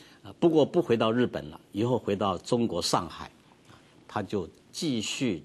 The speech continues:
做宣教工作，做得好多年，年纪老迈了，他以后过世。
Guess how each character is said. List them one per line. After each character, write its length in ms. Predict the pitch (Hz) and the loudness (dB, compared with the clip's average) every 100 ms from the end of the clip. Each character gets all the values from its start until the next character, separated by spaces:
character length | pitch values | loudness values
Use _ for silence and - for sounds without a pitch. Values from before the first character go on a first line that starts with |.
| - | -6
做 240 | 123 92 | -2 -2
宣 340 | - - 135 135 | -2 2 4 4
教 220 | 127 87 | 2 -2
工 260 | - 120 | -2 -2
作， 220 | 113 120 - - - - | 0 -2 -4 -20 -20 -20
做 260 | - 139 101 - | -2 2 2 0
得 160 | 90 82 | -8 -8
好 280 | - - | -6 -6
多 180 | 165 123 | 0 2
年， 200 | 104 78 - | 2 -4 -4
年 300 | 101 120 147 | 0 2 4
纪 180 | 147 | 4
老 240 | 107 87 80 | 4 2 2
迈 260 | 110 139 | 0 2
了， 160 | 107 82 - - _ - | 0 -6 -14 -20 _ -18
他 120 | - 107 | -6 -6
以 140 | 82 | -4
后 160 | 101 87 | -4 -4
过 260 | - 90 | -4 -4
世。 280 | - - | -4 -8